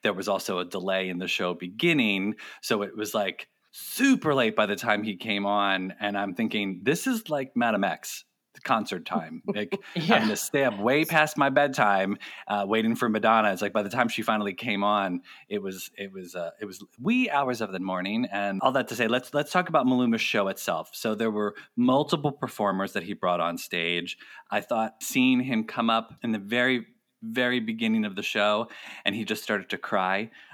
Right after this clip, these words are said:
Speaker 1: on stage. And I thought that was so
Speaker 2: Yeah.
Speaker 1: touching and such a beautiful moment, because I thought, here he is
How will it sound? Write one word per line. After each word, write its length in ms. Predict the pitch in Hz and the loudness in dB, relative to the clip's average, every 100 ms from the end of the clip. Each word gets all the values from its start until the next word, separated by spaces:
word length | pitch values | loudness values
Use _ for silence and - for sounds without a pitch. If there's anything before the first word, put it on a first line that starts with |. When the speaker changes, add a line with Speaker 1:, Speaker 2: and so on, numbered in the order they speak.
| - | -8
Speaker 1:
on 200 | 107 101 | -4 -2
stage. 560 | - - 92 92 101 - | -4 -2 -2 0 -2 -4
And 120 | 110 | -2
I 60 | 107 | 0
thought 200 | 123 113 | 0 0
that 100 | 113 | -2
was 100 | 110 | 0
so 100 | 147 | 0
Speaker 2:
Yeah. 100 | 170 | 0
Speaker 1:
touching 360 | 147 127 - 113 | 2 0 0 0
and 100 | 107 | 0
such 280 | - 120 - | -2 -2 -4
a 20 | |
beautiful 380 | 107 107 107 107 | -4 -4 -2 -2
moment, 340 | 98 104 95 | 0 0 -2
because 260 | 90 104 107 | -8 -8 -4
I 100 | 101 | -2
thought, 320 | - 104 101 - _ _ _ _ _ - | 2 2 0 -6 _ _ _ _ _ -14
here 320 | - 151 151 | -2 0 2
he 240 | 143 135 | 0 0
is 520 | 117 113 113 113 - | 2 2 2 -2 -6